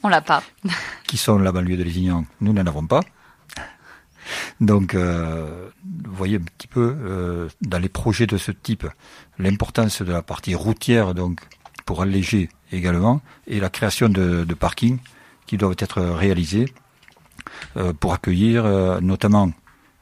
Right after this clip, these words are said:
Speaker 2: les cent quarante mille passagers qu'il y a par an à la gare,
Speaker 1: Mhm.
Speaker 2: et qui, pour une partie, et notamment, euh, les jeunes étudiants, se dirigent vers les centres,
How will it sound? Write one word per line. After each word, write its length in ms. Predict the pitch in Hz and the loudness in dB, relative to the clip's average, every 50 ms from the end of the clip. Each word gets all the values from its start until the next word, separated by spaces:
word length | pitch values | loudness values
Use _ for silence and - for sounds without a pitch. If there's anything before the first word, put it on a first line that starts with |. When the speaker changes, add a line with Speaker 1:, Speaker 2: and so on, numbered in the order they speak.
| - - | -12 -8
Speaker 2:
les 360 | 98 92 90 87 85 85 82 78 | -6 -4 -2 0 0 0 -2 -2
cent 240 | - - - 101 | -4 -2 -2 0
quarante 320 | 95 - 95 98 98 - - | 0 2 2 2 2 2 2
mille 260 | 95 95 101 92 87 | 2 4 4 2 2
passagers 480 | - - 92 - 101 92 85 92 98 90 | 0 -2 -2 0 0 0 2 0 0 0
qu'il 160 | - - 92 | -2 -2 0
y 20 | |
a 160 | 90 87 82 78 | 0 0 -2 -2
par 200 | - - - 92 | -2 0 0 2
an 140 | 95 90 85 76 - - - | 0 0 -2 -6 -10 -10 -8
à 80 | 90 | -4
la 120 | 80 80 82 | -4 -2 0
gare, 280 | 101 113 139 135 151 156 - - - - 160 | 2 2 2 2 0 -4 -10 -14 -12 -6 -4
Speaker 1:
Mhm. 240 | 180 185 170 180 - | -4 -4 -4 -2 -2
Speaker 2:
et 100 | - 92 | -2 -2
qui, 680 | 87 - - 95 90 90 90 90 90 90 85 85 85 80 | -4 -4 -4 -2 -2 0 0 0 0 0 -2 -2 -4 -4
pour 140 | - - 185 | -2 0 2
une 100 | 185 190 | 2 2
partie, 440 | - 92 92 - - 135 175 180 120 | 2 0 -2 -4 -4 -2 -2 -2 -2
et 40 | 101 | -2
notamment, 460 | 95 101 95 - 98 104 110 104 98 | -2 -2 -2 0 0 2 2 2 2
euh, 200 | 92 87 87 85 | 0 0 -2 -2
les 140 | 82 85 82 | -2 -2 -2
jeunes 180 | 78 98 90 | 0 0 0
étudiants, 440 | 87 80 - - 87 87 101 123 135 | 0 -2 -4 -6 -2 0 0 0 0
se 160 | 120 - - | -2 -2 -4
dirigent 400 | 104 92 104 90 104 110 104 110 | -2 -2 -2 -2 -2 -2 -2 -4
vers 220 | 92 85 101 98 92 | -2 -2 -2 -2 -2
les 100 | 85 82 | -2 -2
centres, 440 | - - 110 101 113 - - 123 | -2 0 0 0 0 -2 -4 -8